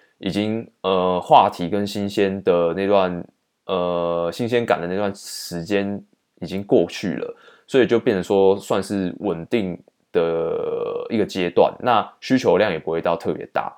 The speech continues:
那就变成说可能就是业绩目标会不好达到。对，那除此之外，又加上说可能，呃，我们东西刚进来的时候，那时候还没有其他竞争者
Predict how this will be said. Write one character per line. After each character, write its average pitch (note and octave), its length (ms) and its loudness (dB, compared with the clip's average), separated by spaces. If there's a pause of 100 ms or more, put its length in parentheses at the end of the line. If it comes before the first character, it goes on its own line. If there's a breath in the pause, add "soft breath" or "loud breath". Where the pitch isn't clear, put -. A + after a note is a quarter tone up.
(200 soft breath)
那 B2 120 0
就 C3 100 4
变 A#2+ 140 4
成 G2+ 60 0
说 G2 280 4
可 G2 120 -8
能 D#2+ 180 -4
就 F#2+ 140 -8
是 G2 100 -10
业 G#2 120 0
绩 F2 120 -6
目 F2 140 -4
标 E2+ 140 0
会 G2 80 -2
不 G2+ 160 -10
好 - 360 -10
达 - 300 -6
到。 - 240 0 (500)
对， E2+ 240 6 (100)
那 C#3 80 -2
除 C3 220 2
此 - 20 -2
之 G#2 140 -2
外， A#2 160 8
又 A#2 80 6
加 G#2+ 160 4
上 G#2+ 160 -2
说 G2+ 340 6 (200 loud breath)
可 G2 120 -6
能， F2 360 0
呃， F#2 260 0
我 F2+ 40 -2
们 F2 120 -6
东 A2+ 140 2
西 G#2+ 160 -4
刚 G#2 180 0
进 G#2+ 160 -4
来 D#2+ 120 -2
的 E2 60 -4
时 - 140 -4
候， F#2 80 4
那 G#2+ 100 -2
时 G2+ 100 0
候 F#2+ 80 6
还 E2+ 140 -4
没 E2+ 100 -4
有 F2 100 -2
其 D#2+ 140 -10
他 E2+ 180 -2
竞 F2+ 200 -6
争 E2 180 -6
者 - 140 -10